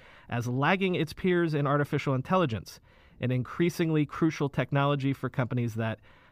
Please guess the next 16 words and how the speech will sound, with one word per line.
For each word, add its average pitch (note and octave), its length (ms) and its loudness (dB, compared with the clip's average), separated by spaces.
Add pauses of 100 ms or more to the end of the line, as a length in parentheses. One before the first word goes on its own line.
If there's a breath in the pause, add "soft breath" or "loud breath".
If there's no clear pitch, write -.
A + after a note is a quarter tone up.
(100)
enable D3 520 2
computers D3+ 540 0
to C3 180 -4
handle C3 240 0
more B2+ 180 0
complex B2 540 -4
tasks, - 560 0 (360 loud breath)
like D3+ 260 2
understanding E3+ 600 2
voice F#3 300 2
commands D#3 500 0
or C3 360 2
identifying A#2+ 640 -2
people G#2+ 420 -6
in G#2+ 160 -6
images." B2 580 -2